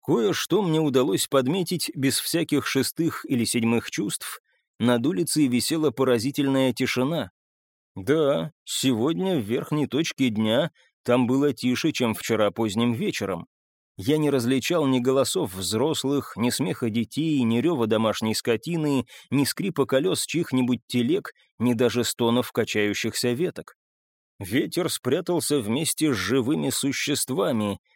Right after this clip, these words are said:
Спряталось, казалось, всё. Половина дома, занимаемая доктором, встретила меня пустотой,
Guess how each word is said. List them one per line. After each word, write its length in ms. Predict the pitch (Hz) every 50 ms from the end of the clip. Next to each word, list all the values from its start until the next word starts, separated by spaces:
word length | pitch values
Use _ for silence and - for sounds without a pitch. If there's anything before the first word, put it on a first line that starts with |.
| _ _ _ _ _ _ _
Спряталось, 920 | - - - - - 131 143 151 143 - 139 139 135 131 120 - - - - _ _ _ _ _
казалось, 520 | - 127 127 113 117 127 120 117 117 - -
всё. 420 | - - - - 175 165 123 - - _ _ _ _ _ _ _ _ _ _ _ _ _ _ _ _ _ _ _ _ _
Половина 580 | 127 135 139 151 165 190 233 240 220 214 190
дома, 440 | 151 135 208 240 214 208 202 190 170
занимаемая 800 | 131 113 139 156 156 170 196 214 196 175 160 151 147 143 139 135
доктором, 680 | 127 214 214 - - - 190 185 185 180 170 147 117 - - _
встретила 520 | _ - - - 160 117 110 - 151 143 135
меня 320 | 131 127 127 123 123 113
пустотой, 840 | - 117 120 - - - 123 117 - 185 208 202 190 180 139 98